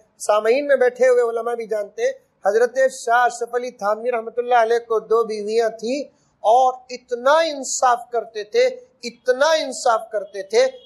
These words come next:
अगर दो खरबूज लेकर आते तो एक बीवी को एक खरबूज और एक बीवी को एक खरबूज नहीं देते थे, बल्कि दोनों के बराबर बराबर दो आधे आधे टुकड़े करते, ये खरबूज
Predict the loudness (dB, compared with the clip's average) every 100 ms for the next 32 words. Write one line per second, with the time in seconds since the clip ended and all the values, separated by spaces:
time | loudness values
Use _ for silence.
0 | 0 2 4 2 2 2 2 -2 -2 -2
1 | -4 -4 -6 0 2 2 0 2 0 0
2 | 2 2 2 -6 _ 2 4 4 2 0
3 | -10 -10 -12 -2 0 0 -2 -2 -4 -2
4 | -4 -6 -10 _ 0 4 4 2 -6 -12
5 | -14 -8 -4 -4 -4 -6 -6 -12 -4 -4
6 | -2 0 0 0 -4 -2 -4 -4 _ -2
7 | 0 0 0 -2 2 2 4 2 2 -2
8 | 0 2 2 2 -2 -2 0 0 2 0
9 | 2 2 2 0 0 2 2 2 0 -2
10 | -4 -2 0 0 -2 0 2 2 0 -12
11 | _ -12 0 0 2 2 2 0 -4